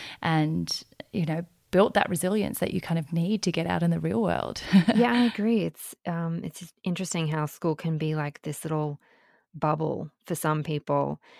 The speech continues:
Speaker 2: and, and for others, it kind of earns them their stripes that makes them excel in the world.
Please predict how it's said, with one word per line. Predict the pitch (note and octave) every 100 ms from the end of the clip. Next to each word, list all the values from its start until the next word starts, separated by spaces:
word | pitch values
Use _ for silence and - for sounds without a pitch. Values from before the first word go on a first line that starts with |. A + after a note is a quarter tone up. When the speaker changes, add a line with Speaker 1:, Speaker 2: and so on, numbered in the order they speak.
| -
Speaker 2:
and, | E3 D#3+ D3 -
and | - D#3+ D#3+ D#3
for | -
others, | E3 E3 D#3 D3 - -
it | D#3+
kind | - D#3+
of | D3+ D3 -
earns | D#3+ D#3 D3+
them | D#3+
their | D3
stripes | C#3 - D3 C#3+ -
that | C3+ - -
makes | D3+ C#3+ -
them | D3+ C#3+ C#3+ C#3 - _ -
excel | D3+ - D3+ D3+ C#3+ D3+ E3
in | - D3
the | C#3+
world. | - C#3 - -